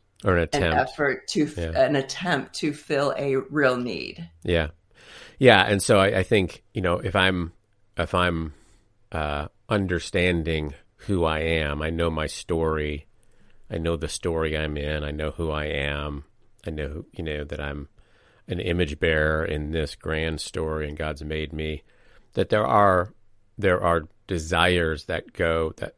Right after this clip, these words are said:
Speaker 1: that make sense in accordance to that identity and that story. Like, I want
Speaker 2: Mm-hmm.
Speaker 1: community. I want purpose.
Speaker 2: Mm-hmm.
Speaker 1: Uh, I, I, I desire community. I desire purpose. I desire meaning. I desire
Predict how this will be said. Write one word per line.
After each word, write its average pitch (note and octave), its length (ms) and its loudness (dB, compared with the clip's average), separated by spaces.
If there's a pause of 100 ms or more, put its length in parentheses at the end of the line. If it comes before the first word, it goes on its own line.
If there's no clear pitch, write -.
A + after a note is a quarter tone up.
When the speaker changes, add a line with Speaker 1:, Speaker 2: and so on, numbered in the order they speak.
Speaker 1:
that E2+ 220 -4
make F2+ 200 -4
sense E2+ 400 -4
in D#2+ 80 -4
accordance D2+ 640 -4
to - 80 -6
that D#2+ 180 -4
identity D2+ 500 -4
and C#2+ 140 -10
that - 160 -10
story. - 560 -10
Like, E2 120 -6
I F2 80 -2
want F2+ 220 0
Speaker 2:
Mm-hmm. D#2+ 60 -12
Speaker 1:
community. D#2 580 -6 (380)
I - 60 -4
want F2+ 180 -2
purpose. D#2 640 -4 (760)
Speaker 2:
Mm-hmm. - 80 -6
Speaker 1:
Uh, D#2+ 420 -4 (160)
I, F#2 40 -4
I, E2 40 -4 (120)
I - 20 0
desire E2 560 2
community. C#2+ 500 -8
I D2 80 -6
desire D2+ 480 -4
purpose. D2+ 480 -8
I E2+ 100 -4
desire D2+ 420 -6
meaning. D#2+ 540 -2
I D#2 100 -6
desire D#2+ 840 -4